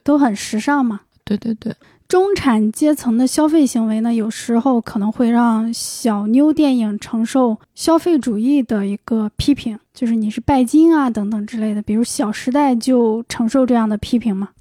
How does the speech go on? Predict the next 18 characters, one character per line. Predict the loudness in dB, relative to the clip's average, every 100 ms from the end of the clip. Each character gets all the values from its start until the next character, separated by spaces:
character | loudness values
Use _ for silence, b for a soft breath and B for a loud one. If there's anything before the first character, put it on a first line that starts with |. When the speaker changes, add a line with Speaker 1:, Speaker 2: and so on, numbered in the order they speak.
| -10
Speaker 1:
《小 | -4 -2
时 | 0
代》 | 0
算 | 2 0
小 | 0 0
妞 | 0
电 | 2 2
影 | 2
吗？ | -2 -8 _
Speaker 2:
不 | -10 -6
算 | -4 -2 0
吧。 | -2 -6 -10 _ -4
Speaker 1:
我 | 2
也 | 2 2
觉 | 0 -4
得 | -6
不 | -6
算。 | -6